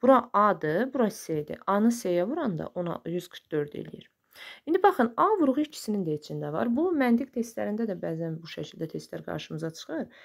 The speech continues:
Bunları həll edən, e, variant əbobdur təbii ki. Yəni, biz tapmalıyıq ki, yüz həştada, bir də yüz qırx dördə bölünən ən böyük ədəd. Çünki bizə deyir, A-nı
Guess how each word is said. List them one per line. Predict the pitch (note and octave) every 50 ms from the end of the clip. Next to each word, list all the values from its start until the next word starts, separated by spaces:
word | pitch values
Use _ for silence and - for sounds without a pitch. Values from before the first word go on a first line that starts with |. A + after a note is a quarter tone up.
| - - - _ _ _ _ -
Bunları | C#4+ D4+ D#4 E4 F#4+ F4+
həll | D4+ D4+ D4 B3+ A#3
edən, | G3+ G#3 G#3 G#3+ A3+ A#3 A#3 - -
e, | - F3 F3 E3+ E3+ E3+ E3+ E3 E3
variant | F3 F3 F3 F#3 A3+ C4+ C4+ - -
əbobdur | F3+ F3 D#3+ F3 E3+ D#3+ D#3+ - D#3 -
təbii | - D3 D#3 - - D#3+ - -
ki. | - D3 - _ - - _ -
Yəni, | C4+ E4+ F4 C#4+ C#4
biz | D#4+ - -
tapmalıyıq | B3 A3+ A#3 - G3+ F#3+ F#3+ F#3+ G#3 A#3 A#3 - -
ki, | E3 D#3+ D#3+ _ _ _ _ _ _ _ -
yüz | F#3+ G3 A#3 D4+ D4+ - -
həştada, | B3 A#3 A#3 - - - F3+ E3+ D#3+ D#3+ D#3+ D3+ - - _ _ _
bir | - B3+ B3+ A#3+
də | F#3 E3+ D#3
yüz | E3 G3 G3 -
qırx | - - E3 - _ _ -
dördə | D3+ D3 D3 D3 - D#3 E3+ F3+ F3+ E3+
bölünən | E3+ F3+ F3+ F3 E3 D3+ D3 D3+ D3 D3 E3 A3 B3 B3 - _ _ _ _ _ -
ən | A3 B3+ C#4 C#4 A#3
böyük | F3 E3 D#3+ D3+ D3+ D3+ D#3
ədəd. | D#3+ - -
Çünki | - D#4+ F4+ - G4+
bizə | F4+ D4 D#4 E4+ E4
deyir, | D#4 D#4+ E4+ D#4+
A-nı | C4+ B3+ B3 C4+ D4